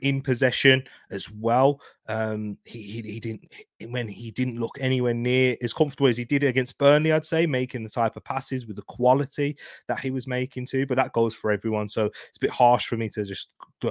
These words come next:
directly go on Kiwior for his passes there. But defensively, I di-, I didn't think we had that solidity that we've shown, um, as in, in previous games. And,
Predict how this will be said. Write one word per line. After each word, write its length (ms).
directly 400
go 160
on 100
Kiwior 360
for 120
his 100
passes 440
there. 260
But 200
defensively, 1000
I 80
di-, 180
I 40
didn't 260
think 220
we 160
had 360
that 320
solidity 680
that 180
we've 140
shown, 480
um, 580
as 400
in, 320
in 220
previous 560
games. 480
And, 280